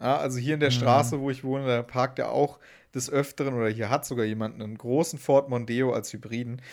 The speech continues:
Speaker 1: und, aber halt nur als Hybriden und nicht als Elektroauto.
Speaker 2: Ja, dann doch lieber schon das reine Elektroauto,
Speaker 1: Ja.
Speaker 2: ne? Das ist dann schon mal ein,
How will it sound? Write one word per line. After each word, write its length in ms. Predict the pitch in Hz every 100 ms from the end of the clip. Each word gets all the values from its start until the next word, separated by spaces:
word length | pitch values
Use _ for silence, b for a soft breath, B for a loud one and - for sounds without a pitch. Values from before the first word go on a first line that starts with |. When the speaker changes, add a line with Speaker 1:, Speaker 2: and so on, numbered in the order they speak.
| B B B _ _ -
Speaker 1:
und, 240 | 139 -
aber 200 | 135 151
halt 160 | 156 143
nur 120 | 147
als 180 | 151 -
Hybriden 400 | 180 190 113 104
und 80 | 110
nicht 160 | 110
als 120 | 127 139
Elektroauto. 680 | 143 147 - 101 - 104 - _ _ _ _ _ _ _ _ _ _ _ - 120
Speaker 2:
Ja, 260 | 120 120
dann 280 | 117 110 123 135
doch 180 | 135 -
lieber 220 | 127 127
schon 240 | - 131
das 260 | 131 123 123
reine 300 | 123 131 117
Elektroauto, 580 | 107 107 110 - - 110
Speaker 1:
Ja. 160 | 107 110
Speaker 2:
ne? 180 | 120 139
Das 180 | 151 160
ist 120 | 156
dann 220 | 160 151
schon 180 | - 139
mal 200 | 135 127
ein, 160 | 117